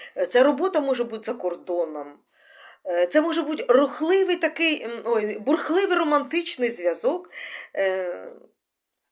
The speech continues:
потім, е, після цього будуть ревнощі і конфлікти. Е, але якщо в корабля є свій капітан, це його дружина,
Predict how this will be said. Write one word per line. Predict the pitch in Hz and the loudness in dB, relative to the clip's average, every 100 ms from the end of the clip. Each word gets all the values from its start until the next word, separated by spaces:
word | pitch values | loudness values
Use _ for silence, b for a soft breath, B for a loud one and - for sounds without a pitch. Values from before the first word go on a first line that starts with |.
| _ _ _ _ _ _ _ _ _ _ _ _ _ _ _ _ _ - | _ _ _ _ _ _ _ _ _ _ _ _ _ _ _ _ _ -2
потім, | 294 302 | 0 2
е, | 269 - | 0 -2
після | 240 262 262 | -2 -2 -2
цього | 254 320 285 | 0 0 0
будуть | 220 214 208 | -2 -6 -2
ревнощі | 196 311 320 285 - 277 | 4 4 2 -4 -6 -10
і | 240 | -10
конфлікти. | 208 214 208 - 170 160 - - 156 139 131 _ _ _ _ _ _ _ _ B B B B B B - | -6 -6 -6 -12 -12 -14 -16 -16 -12 -12 -14 _ _ _ _ _ _ _ _ B B B B B B -16
Е, | - 226 208 B B B _ _ _ | -12 -12 -14 B B B _ _ _
але | 233 277 370 | 2 4 2
якщо | 370 - 349 | 0 0 0
в | |
корабля | 320 277 262 240 330 339 202 - _ - | 4 4 4 2 -2 -2 -6 -10 _ -14
є | - 254 | -4 -2
свій | - | -2
капітан, | 247 220 - - 311 466 - _ _ | -6 -10 -14 -10 -6 -6 -8 _ _
це | 220 | -8
його | 226 202 | -6 -8
дружина, | 202 170 - 202 349 285 | -12 -10 -8 -6 -6 -8